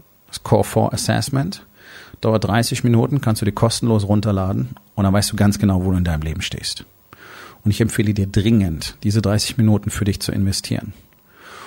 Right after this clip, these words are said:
und dann Entscheidungen zu treffen und dann zu realisieren, dass es an der Zeit ist, Hilfe zu suchen. Denn kein Mann ist alleine in der Lage,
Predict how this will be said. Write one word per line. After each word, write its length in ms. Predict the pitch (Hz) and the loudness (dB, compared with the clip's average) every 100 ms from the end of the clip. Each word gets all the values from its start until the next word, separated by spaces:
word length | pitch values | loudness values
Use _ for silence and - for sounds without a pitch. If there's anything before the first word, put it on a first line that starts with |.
| - | -6
und 140 | - 104 | 0 2
dann 140 | 113 | 4
Entscheidungen 560 | 110 - 104 107 104 92 | 4 2 2 4 2 0
zu 160 | - | -4
treffen 340 | - - - - - - _ _ - - - - - | -12 -14 -16 -18 -20 -20 _ _ -20 -20 -20 -20 -4
und 160 | 117 110 | 0 2
dann 100 | 113 | 2
zu 140 | - | 2
realisieren, 880 | 117 110 110 110 101 117 107 117 143 _ _ _ _ _ _ _ _ _ _ | 4 4 4 2 2 4 4 2 -2 _ _ _ _ _ _ _ _ _ _
dass 200 | 117 104 | -4 -2
es 80 | - | -2
an 80 | 113 | 0
der 100 | 101 | 0
Zeit 280 | - 101 107 | 0 -2 -2
ist, 140 | - | -4
Hilfe 300 | - 98 - | 0 -2 -2
zu 160 | - 98 | -6 -8
suchen. 360 | 92 - - - _ _ | -8 -12 -16 -20 _ _
Denn 200 | - 101 | -4 -4
kein 580 | - - 113 117 120 120 - _ _ _ - | -4 0 2 2 0 -2 -8 _ _ _ -2
Mann 600 | 104 107 104 101 120 - - _ _ _ _ _ _ _ _ | 2 2 4 2 0 -4 -18 _ _ _ _ _ _ _ _
ist 220 | - - - _ _ | -10 -10 -12 _ _
alleine 560 | 110 101 107 185 196 - | -8 -2 0 2 2 2
in 180 | 131 | 4
der 140 | 123 110 | 4 4
Lage, 460 | 107 101 95 82 | 4 2 0 -4